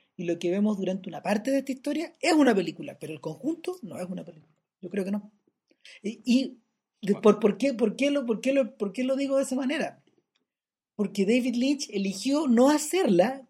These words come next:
Speaker 1: como se hacen las películas americanas. Eh, Imperio es todo lo contrario de Shutter Island, y lo,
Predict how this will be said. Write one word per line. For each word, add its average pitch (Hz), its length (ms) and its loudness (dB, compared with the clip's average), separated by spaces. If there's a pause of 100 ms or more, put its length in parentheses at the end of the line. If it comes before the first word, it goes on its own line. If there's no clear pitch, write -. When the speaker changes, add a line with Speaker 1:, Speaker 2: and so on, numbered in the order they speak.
Speaker 1:
como 233 220 0
se 294 140 -2
hacen 349 280 2
las 320 80 -2
películas 294 480 -4
americanas. 151 540 -12 (760)
Eh, 160 560 0 (180)
Imperio 254 500 4
es 277 120 -4
todo 359 180 2
lo 349 120 2
contrario 247 380 0
de 226 80 2
Shutter 240 380 0
Island, 185 360 0 (640)
y 214 160 2
lo, 208 100 0